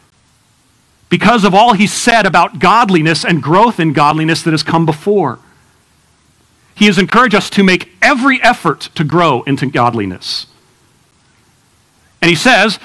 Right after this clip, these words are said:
in order to make every effort to grow in godliness, he then says, therefore, he needs to remind them. He sees the reminders that he is giving as an apostle,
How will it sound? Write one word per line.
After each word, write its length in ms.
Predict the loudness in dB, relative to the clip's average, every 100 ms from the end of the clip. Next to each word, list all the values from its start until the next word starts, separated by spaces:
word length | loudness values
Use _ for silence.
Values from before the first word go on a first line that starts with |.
| -2
in 120 | 0
order 140 | 2
to 80 | 2
make 200 | 0 0
every 300 | -2 2 2
effort 300 | 2 2 0
to 100 | 0
grow 300 | 0 2 2
in 80 | 2
godliness, 560 | 2 2 2 0 -2 0
he 100 | 0
then 220 | 2 0
says, 300 | 0 0 0
therefore, 800 | 2 2 0 -2 0 2 2 0 -6
he 140 | -2 2
needs 260 | 2 0
to 100 | -4
remind 400 | -2 0 2 0
them. 100 | 0
He 220 | 0 0 0
sees 640 | -2 0 2 4 2 0 -8 -4
the 100 | 0
reminders 560 | 2 4 2 2 2 2
that 120 | 2
he 120 | 2
is 160 | 0 -2
giving 480 | 0 0 0 0
as 140 | 0 0
an 80 | -2
apostle, 600 | 0 0 0 0 -4